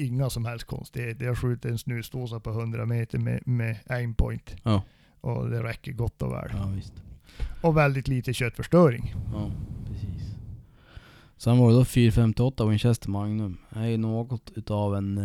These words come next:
Speaker 2: eh, vad ska man säga? Super, eh, satans trimmad fyrtiofem sjuttio.
Speaker 1: Ja, han är ju, eh, han är ju då ungefär en centimeter längre i hylsan.
Speaker 2: Ja, precis.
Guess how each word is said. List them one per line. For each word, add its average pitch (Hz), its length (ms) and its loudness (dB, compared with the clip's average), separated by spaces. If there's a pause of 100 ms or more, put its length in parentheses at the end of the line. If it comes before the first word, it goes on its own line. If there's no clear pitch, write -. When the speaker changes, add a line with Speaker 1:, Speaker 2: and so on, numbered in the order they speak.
(220)
Speaker 2:
eh, 98 40 -2 (600)
vad 113 140 -6
ska - 100 -10
man 110 120 -4
säga? 107 400 0 (1000)
Super, 110 480 -2
eh, 104 640 -4 (300)
satans 107 600 -6 (100)
trimmad 95 480 0
fyrtiofem 101 560 -6
sjuttio. 101 360 -2 (580)
Speaker 1:
Ja, 165 360 4
han 151 300 0
är 151 40 2
ju, 143 420 4
eh, 127 300 0 (2000)
han 139 160 -2
är 135 40 2
ju 135 80 4
då 131 200 4 (240)
ungefär 127 460 2
en 120 100 -2
centimeter 120 580 -2
längre 117 300 -2
i - 40 -2
hylsan. 110 360 -2 (100)
Speaker 2:
Ja, 107 260 4
precis. 101 380 -2